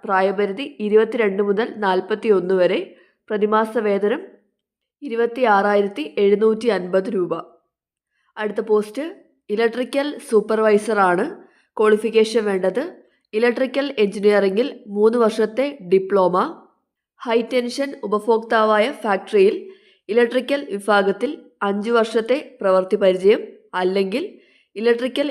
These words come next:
എഞ്ചിനീയറിംഗിൽ ബിടെക്, ഹൈ ടെൻഷൻ ഉപഭോക്താവായ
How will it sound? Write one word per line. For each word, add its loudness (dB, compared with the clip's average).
എഞ്ചിനീയറിംഗിൽ 0
ബിടെക്, -2
ഹൈ 2
ടെൻഷൻ -6
ഉപഭോക്താവായ 0